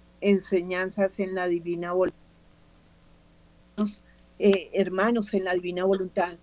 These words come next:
no despreciemos estos regalos tan maravillosos que el cielo nos da. Entonces, aquí vivamos siempre en ese fiat, en ese amor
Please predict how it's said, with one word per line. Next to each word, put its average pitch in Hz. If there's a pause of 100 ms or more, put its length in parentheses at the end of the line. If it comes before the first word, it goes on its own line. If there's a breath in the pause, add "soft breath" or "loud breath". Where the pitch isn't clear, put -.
(420)
no 247
despreciemos 196
estos 196
regalos 185
tan 220
maravillosos 202
que -
el 180
cielo 175
nos 175
da. 139 (880 loud breath)
Entonces, 185
aquí 254 (600)
vivamos 214
siempre 220 (200)
en 185
ese 190
fiat, 190
en 190
ese 185
amor 202